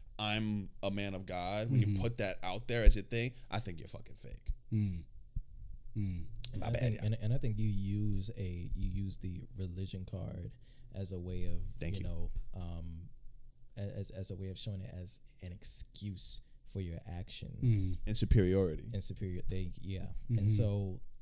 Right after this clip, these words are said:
Speaker 3: I, I don't like it when, I don't like when people do that. Like, that's a, like, I'm a man of God, so this is, like, how I, this is, this is, this is basically, basically him saying, "This is who I am."
Speaker 2: Or, or, or because I have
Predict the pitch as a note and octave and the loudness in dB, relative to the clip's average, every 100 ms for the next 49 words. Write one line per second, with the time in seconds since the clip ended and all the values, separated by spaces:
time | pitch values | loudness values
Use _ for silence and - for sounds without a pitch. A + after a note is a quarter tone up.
0 | - G2+ G#2 G#2+ G2+ G2 - - G#2+ A2+ | -6 -2 0 0 0 -2 -6 -8 -2 0
1 | B2 B2 F#2+ A2 B2+ C3+ G2+ A2+ G2 G2 | 2 0 -2 0 0 0 -2 -2 -2 -2
2 | F#2+ F2+ - F#2 - F2+ - F#2+ - G2 | -4 -6 -8 -6 -6 -8 -10 -12 -8 -8
3 | F2+ F2+ F#2 F#2 - E2+ F2 - F#2 F#2 | -6 -6 -6 -6 -8 -8 -6 -6 -6 -8
4 | F2 E2+ E2 E2 - - - A2 G2 F2+ | -8 -8 -10 -10 -14 -18 -8 -4 -2 -4
5 | - A#2 B2 - - - D3+ D#3+ B2 B2 | -2 0 0 -4 -10 0 4 4 2 -2
6 | - - - F3 D#3+ D3+ D3 C#3 C3 A2+ | -10 -12 -2 0 0 0 0 0 -2 0
7 | C3 B2 B2 D3 B2 - A2+ G2+ G2+ A#2 | 2 2 2 2 0 -2 -2 0 -2 -2
8 | - A2+ G2 F#2+ - F#2+ F2 E2 F2 - | -2 -2 -2 -4 -6 -6 -6 -6 -10 -6
9 | - C#3+ C#3+ C3+ C#3 C#3 C3 B2 B2+ B2 | 6 8 10 8 8 8 10 10 8 10
10 | A#2+ A#2 G2+ A#2 - B2+ B2+ A2+ A#2+ A#2 | 12 10 8 4 8 10 10 8 4 4
11 | A2+ A2 A2 G#2+ - - G#2+ G2+ G2+ | 6 6 6 4 0 -2 2 4 4